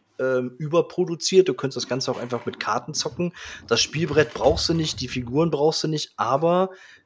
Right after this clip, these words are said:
für die Atmosphäre ist das natürlich schon cool, ne? Dass du dieses Schiff hast, mit dem du über die Karte fährst. Und also insgesamt muss ich sagen, hat Laune gemacht, äh, würde ich jederzeit wieder zocken, aber brauch ich jetzt selber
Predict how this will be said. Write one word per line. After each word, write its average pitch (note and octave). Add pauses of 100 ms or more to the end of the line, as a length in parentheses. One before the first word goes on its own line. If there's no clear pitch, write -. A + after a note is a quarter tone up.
(260)
für -
die B2+
Atmosphäre C3+
ist E3
das D#3
natürlich -
schon F#3 (180)
cool, G2+
ne? B2+
Dass B2
du A2+
dieses G#2
Schiff -
hast, C3+
mit A#2
dem A2
du G#2+
über F#2+
die F2
Karte G#2+
fährst. A#2 (520)
Und G#2+ (160)
also C3
insgesamt F3
muss D3
ich C#3
sagen, C#3+
hat B2+
Laune G3
gemacht, F3
äh, -
würde B2+
ich B2+
jederzeit A#2+
wieder A2+
zocken, D3
aber G#2
brauch B2+
ich -
jetzt G2
selber A2+